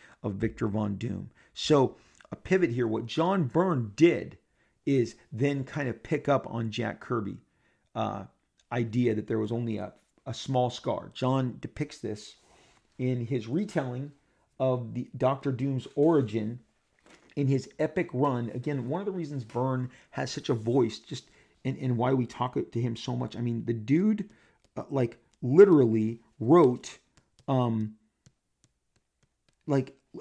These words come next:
like, a-, almost eighty, ninety Fantastic Four stories between Marvel two and one, The Thing, solo stories, and his run on Fantastic Four. This guy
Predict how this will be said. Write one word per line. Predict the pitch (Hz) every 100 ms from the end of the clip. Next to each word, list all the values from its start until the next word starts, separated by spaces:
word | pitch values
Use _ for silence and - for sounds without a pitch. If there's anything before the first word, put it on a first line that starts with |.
| - _
like, | 170 - -
a-, | 170
almost | - 214 214 - -
eighty, | 160 190 202 196 -
ninety | 135 160 185 190 190 - 165
Fantastic | 160 165 160 -
Four | 151 143
stories | 135 151 127 107
between | 110 123
Marvel | 123 170 175
two | 175 170
and | 139
one, | 131 120
The |
Thing, | 104 - 151 151
solo | 147 147 131 127
stories, | - 127 120
and | - 139
his | 120 113
run | 131 139
on | 117
Fantastic | 120 131 127 -
Four. | 123 107 - - -
This | 156
guy | - 254 185 165